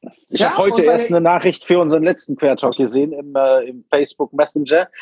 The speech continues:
Speaker 1: Der ist da
Speaker 2: Mhm.
Speaker 1: irgendwie hängen geblieben.
Speaker 2: Ja,
Speaker 1: Sorry.
Speaker 2: weil es gibt so viele, äh, Kanäle, auf die wir angetriggert werden, aber in diesem Team Ads, das landet in unserem Ticketsystem, da guckt man auf jeden Fall drauf.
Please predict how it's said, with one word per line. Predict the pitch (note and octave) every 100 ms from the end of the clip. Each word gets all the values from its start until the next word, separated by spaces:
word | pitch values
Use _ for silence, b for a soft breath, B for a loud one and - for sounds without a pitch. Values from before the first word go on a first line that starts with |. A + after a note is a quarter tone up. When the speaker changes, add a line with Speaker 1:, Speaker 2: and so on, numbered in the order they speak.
| B B
Speaker 1:
Der | C#3+
ist | C#3+ D#3
da |
Speaker 2:
Mhm. | D3+
Speaker 1:
irgendwie | D3
hängen | D3 D3+
geblieben. | C#3+ D3+ D#3 F#3 - - - - G#3+ _ _ B B
Speaker 2:
Ja, | - C4
Speaker 1:
Sorry. | A3 F3+
Speaker 2:
weil | G#3 G#3+
es | A3+ -
gibt | C4 -
so | D4+
viele, | D4+ C#4+ C#4 B3
äh, | A#3+ A#3
Kanäle, | A3 A3 A3+ C#4 C4
auf | A#3 -
die | B3+
wir | A#3+ A#3+ -
angetriggert | B3+ D4 - B3+ A#3+ A#3+
werden, | A#3 A#3 B3+ C4+ B B B
aber | G3+ A3
in | G3+
diesem | G#3 G#3+
Team | - B3+ B3 G3
Ads, | C4+ C#4+ -
das | A3+
landet | A3+ A3+ A#3+ B3
in | A3+
unserem | A3+ A3 G#3+ G#3+ G3
Ticketsystem, | A#3 B3+ - A3+ - A3+ A#3
da | G#3 G3+
guckt | G3 A3+ -
man | G#3 G#3
auf | G3 G#3
jeden | G#3
Fall | G#3+ G#3+
drauf. | D#3+ C#3+ A#2+ -